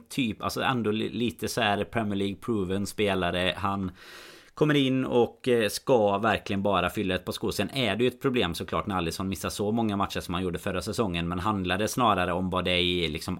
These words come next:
alla andra säsonger oftast gör. Vi, vi ser, alltså, max en handfull matcher egentligen. Då, eh, tycker jag absolut att Adrian är,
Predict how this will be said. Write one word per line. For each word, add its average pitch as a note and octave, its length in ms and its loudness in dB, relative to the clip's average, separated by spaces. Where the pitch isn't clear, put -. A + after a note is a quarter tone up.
alla F2+ 380 4
andra F2 380 0
säsonger E2+ 720 -4
oftast - 560 -8
gör. A2+ 300 2
Vi, F#2+ 340 0
vi E2+ 140 -4
ser, - 260 -6
alltså, F#2 160 -4
max - 400 0
en G2+ 80 -2
handfull F#2 380 -4
matcher F#2+ 300 -2
egentligen. E2+ 520 -4
Då, F#2 400 0
eh, F2+ 120 4
tycker - 280 -2
jag F#2+ 80 4
absolut E2 400 -6
att G#2 120 -2
Adrian G#2+ 400 0
är, F2 140 -2